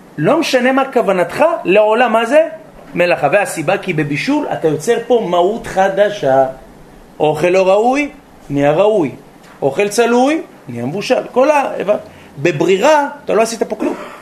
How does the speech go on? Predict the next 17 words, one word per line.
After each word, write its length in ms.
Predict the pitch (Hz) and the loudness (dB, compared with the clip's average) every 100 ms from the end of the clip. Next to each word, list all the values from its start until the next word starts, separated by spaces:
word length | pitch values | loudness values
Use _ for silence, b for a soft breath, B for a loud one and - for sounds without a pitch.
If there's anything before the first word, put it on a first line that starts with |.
| B B - 143 | B B -10 -4
בברירה, 600 | 175 170 190 208 233 247 226 | -2 0 2 4 2 2 0
תערובת 520 | 196 202 220 220 202 | 2 2 0 0 0
הייתה, 340 | 170 202 220 208 | -2 2 0 0
ולא 160 | 196 | 0
רק 180 | 233 226 | 0 0
זה, 160 | 180 170 | -2 -6
כשאתה 180 | - 165 | 0 0
הוצאת 260 | 160 240 | 0 -2
את 100 | 233 | -2
הפסולת, 460 | 202 - 220 208 202 | -2 0 0 2 2
האוכל 280 | 208 208 208 | 2 2 -2
נשאר 180 | 220 | 0
אותו 240 | 208 208 214 | 2 2 0
דבר 320 | 214 220 220 | 2 2 2
גם 180 | 214 220 | 0 -2
לפני 220 | 208 269 | -4 -2
הפסולת. 480 | 269 254 156 - - | -2 -2 -6 -6 -14